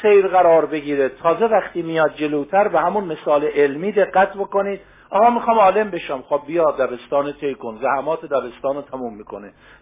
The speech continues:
زحمات راهنمایی رو تموم می‌کنه، دبیرستان رو، میاد لیسانس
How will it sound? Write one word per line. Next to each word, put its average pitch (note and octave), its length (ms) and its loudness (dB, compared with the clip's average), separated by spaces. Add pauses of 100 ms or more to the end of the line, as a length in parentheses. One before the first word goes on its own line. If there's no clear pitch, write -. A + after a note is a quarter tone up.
زحمات D3+ 460 -2
راهنمایی C3+ 600 -2
رو E3+ 100 -6
تموم D3+ 340 -4
می‌کنه، A2 440 -8 (320)
دبیرستان D3+ 840 0
رو، A#2 140 -8
میاد E3+ 440 -2
لیسانس D#3+ 480 -6